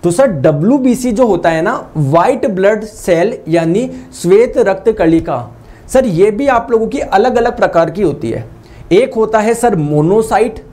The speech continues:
एक होता है lymphocyte। सर ये lymphocyte क्या है? तो lymphocyte का कार्य क्या है? ये आपकी बॉडी में एंटीबॉडीज बनाने का कार्य करता है। तो कहीं ना कहीं मैं बोल सकता हूँ क्या lymphocyte का जो कार्य है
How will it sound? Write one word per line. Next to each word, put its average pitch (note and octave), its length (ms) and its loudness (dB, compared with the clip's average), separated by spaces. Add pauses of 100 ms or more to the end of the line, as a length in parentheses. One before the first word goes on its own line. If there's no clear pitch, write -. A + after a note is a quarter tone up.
(440)
एक C#4 260 4
होता G#3 220 -4
है F3 400 0
lymphocyte। G3+ 640 -2 (520)
सर A3+ 180 0
ये F#3+ 300 4
lymphocyte B3 600 0
क्या A#3 120 0
है? A3+ 280 -4 (220)
तो G#3 100 4
lymphocyte G#3 800 0
का A#3+ 120 2
कार्य G3+ 380 0
क्या F#3 180 -2
है? D#3 400 -4
ये G3 140 2
आपकी G3+ 420 -2
बॉडी D3 320 0
में F3 360 -2
एंटीबॉडीज G3+ 580 0
बनाने D3+ 300 0
का F#3 80 0
कार्य B2+ 280 -2
करता - 300 -8
है। - 260 -16 (400)
तो G#3 80 4
कहीं G3+ 400 2
ना C#4 100 2
कहीं B3 320 0
मैं B3 180 0
बोल F3+ 220 4
सकता F#3 240 -6
हूँ F#3 140 -2
क्या B3+ 120 2
lymphocyte G3 720 2
का A3+ 100 0
जो A3+ 160 0
कार्य D#3+ 340 0
है E3+ 440 -2